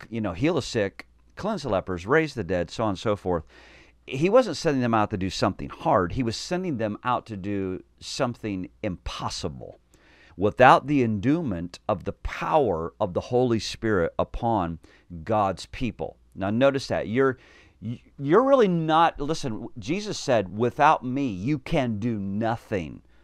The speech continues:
All right? Now, we've got to recognize that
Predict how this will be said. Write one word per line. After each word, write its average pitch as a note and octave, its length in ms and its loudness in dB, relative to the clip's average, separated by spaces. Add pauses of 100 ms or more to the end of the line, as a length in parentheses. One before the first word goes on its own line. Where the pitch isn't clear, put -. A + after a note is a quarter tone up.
(560)
All F#2 140 2
right? G#2+ 280 2 (360)
Now, A2 260 4
we've C3+ 260 4
got D#3+ 140 6
to B2+ 60 4
recognize A2+ 800 0
that A2 140 -4